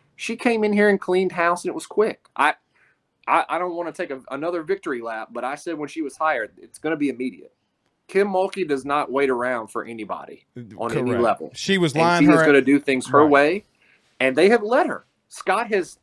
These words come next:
Speaker 1: told her, "Hey," I think that's the beauty of Scott Woodward, is that a great leader trusts his subjects or the people that are under him to do a good job, just because he knows that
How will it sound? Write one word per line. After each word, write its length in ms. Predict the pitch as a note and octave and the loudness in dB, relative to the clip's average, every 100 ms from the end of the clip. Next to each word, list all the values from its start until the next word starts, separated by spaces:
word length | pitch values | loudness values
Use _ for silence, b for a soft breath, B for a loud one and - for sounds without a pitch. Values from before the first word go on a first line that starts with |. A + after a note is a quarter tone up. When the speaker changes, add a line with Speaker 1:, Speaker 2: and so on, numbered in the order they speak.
| - | -16
Speaker 1:
told 340 | - F#3+ F3+ | -8 -4 -4
her, 220 | C3+ A2+ - | -4 -8 -6
"Hey," 320 | E3 C3+ G2+ - _ _ - | -4 -2 -4 -12 _ _ -2
I 120 | G3 | -2
think 240 | C4 C4 | -2 -2
that's 180 | G3 G3 | -2 -2
the 100 | D3 | -4
beauty 380 | A#2+ C#3 C3+ B2 | -4 -6 -4 -6
of 100 | A#2 | -4
Scott 280 | - A#2+ G#2 | 0 0 2
Woodward, 360 | A#2+ A#2+ A#2 | 0 0 -2
is 100 | G#2+ | -4
that 160 | A#2 G#2+ | -4 -4
a 60 | |
great 400 | G2 A2 C#3+ D#3+ | -4 0 0 0
leader 500 | A2 A#2 C3 C#3+ D3+ _ _ _ _ - | -4 -4 0 -2 -2 _ _ _ _ -12
trusts 920 | - - C#3 D3 E3+ - - - - _ _ _ _ | -8 0 4 4 2 -6 -16 -18 -20 _ _ _ _
his 420 | C#3 C#3 C3 A#2 | 0 2 2 -4
subjects 800 | - D3 C#3+ C3 C#3 C#3+ - - | -8 -2 -2 -2 -4 -4 -8 -6
or 100 | A2+ | -6
the 80 | G#2+ | -4
people 300 | C3 C3 A#2 | -2 0 2
that 120 | A2 | 2
are 160 | - | 0
under 280 | A#2 C3+ B2+ | -2 0 0
him 240 | A#2+ C3+ C3 | 0 -2 -2
to 140 | B2+ | -2
do 280 | G#2+ A#2+ B2+ | 0 2 4
a 60 | A2 | 4
good 220 | B2 G#2+ | 2 2
job, 440 | A2 B2 B2+ B2+ | 2 4 4 2
just 220 | A#2 B2+ | -2 -4
because 320 | B2 - G#2+ - | -4 -2 -4 -6
he 220 | B2+ C3 | -6 -4
knows 500 | A#2+ A#2 A#2 A2 G2+ | 0 2 0 -4 -4
that 200 | G#2 | -4